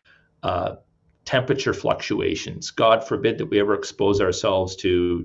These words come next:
to disease." So there's this hyper-protectionistic, um, hyper-utopian message underlining the climate agenda, inextricably linked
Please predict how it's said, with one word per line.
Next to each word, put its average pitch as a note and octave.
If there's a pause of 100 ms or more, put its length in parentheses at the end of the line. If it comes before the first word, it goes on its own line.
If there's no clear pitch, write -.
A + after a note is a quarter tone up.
to G#2
disease." F#2+ (440)
So -
there's C#3
this - (100)
hyper-protectionistic, A2+ (1040)
um, G#2+ (560)
hyper-utopian A#2 (1040)
message A2 (140)
underlining G#2
the F2+
climate F#2+
agenda, E2+ (520)
inextricably D3+
linked A2